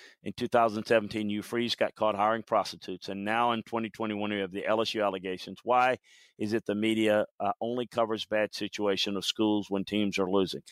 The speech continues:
Well, I think it's because it's a, uh, a way to sell the firing, if you will, if you feel like you need to. I think, I think peop-, I think the media covers bad things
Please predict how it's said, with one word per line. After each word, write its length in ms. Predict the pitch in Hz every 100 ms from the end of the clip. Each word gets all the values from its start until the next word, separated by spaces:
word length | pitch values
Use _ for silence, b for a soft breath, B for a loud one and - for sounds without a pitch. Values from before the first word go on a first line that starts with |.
| B B B B _
Well, 240 | 143 170 170
I 80 | 131
think 220 | 139 127
it's 200 | 131 -
because 540 | - 127 139 127 120 107
it's 220 | 120 -
a, 380 | 120 113 110 107 -
uh, 320 | 110 104 95 - _ - 107 _ -
a 100 | 117
way 460 | 101 101 123 139 131
to 580 | - 127 120 117 113 95 _ _ _ _
sell 960 | - - - 143 131 131 131 139 120 110 _ _ _ 107
the 140 | 117
firing, 640 | - 120 117 120 127 135 131
if 220 | 127 131
you 100 | 135
will, 400 | 131 139 151 165 _ -
if 180 | 110 117
you 80 |
feel 180 | 110 123
like 220 | 117 117
you 80 | 113
need 240 | 104 113 -
to. 260 | 127 143 - b b b b -
I 100 | 117
think, 180 | 123 - -
I 160 | 156
think 200 | 185 120
peop-, 180 | - 127 _
I 120 | 123
think 220 | 151 165
the 100 | -
media 480 | 107 113 123 110 104 -
covers 340 | 127 104 95 -
bad 280 | 107 120 127
things 500 | 135 139 147 147 -